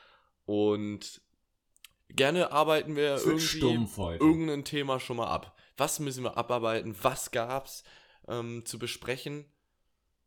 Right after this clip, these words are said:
Speaker 1: Erzähl
Speaker 2: Ähm,
Speaker 1: mal.
Speaker 2: wo wir, wo wir bei der Thematik vorhin sa-, äh, waren, warum die Folge ausgefallen ist. Also ich hab,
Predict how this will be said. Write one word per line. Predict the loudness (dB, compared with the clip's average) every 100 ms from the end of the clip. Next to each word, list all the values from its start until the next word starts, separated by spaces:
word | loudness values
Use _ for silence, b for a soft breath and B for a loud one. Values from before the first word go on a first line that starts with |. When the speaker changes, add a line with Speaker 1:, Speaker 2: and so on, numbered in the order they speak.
| _ _ _
Speaker 1:
Erzähl | -6 0 2 4
Speaker 2:
Ähm, |
Speaker 1:
mal. | 2 -4 -8 -20 _ -14
Speaker 2:
wo | -4 -2 0
wir, | -2 -2
wo | -4
wir | -4
bei | -2 0
der | -2
Thematik | -4 -6 -4 -4 -6 -10
vorhin | -6 -4 -4
sa-, | -6 -8 -6
äh, | -6 -6
waren, | -6 -6
warum | -6 -8 -8
die | -10
Folge | -6 -4 -2 -4
ausgefallen | -6 -8 -12 -8 -6 -4
ist. | -6 -8
Also | -8
ich | -6 -8
hab, | -8